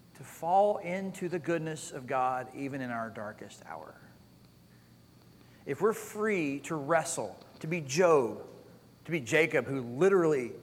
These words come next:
res-, wrestled with God, right? To, to go to God and go, "God, this is not cool." "Whatever's going on in my life right now is beyond me.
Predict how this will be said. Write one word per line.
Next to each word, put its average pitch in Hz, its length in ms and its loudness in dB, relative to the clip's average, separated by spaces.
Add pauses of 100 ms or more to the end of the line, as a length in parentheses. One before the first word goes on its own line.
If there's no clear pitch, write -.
(100)
res-, 120 300 -8 (160)
wrestled 117 340 -6
with 110 160 -10
God, 90 260 -6 (840)
right? 135 220 -4 (840)
To, 151 240 -6
to 165 60 -4
go 202 100 8
to 196 60 6
God 170 200 8
and 156 80 0
go, 123 60 -6
"God, 262 320 6 (300)
this 247 220 4
is 214 120 0
not 202 240 4
cool." 170 360 4 (500)
"Whatever's 233 320 6
going 254 200 6
on 240 100 6
in 233 80 4
my 202 100 6
life 180 280 4
right 180 140 6
now 175 340 6 (120)
is 156 120 0
beyond 175 480 0
me. 196 320 2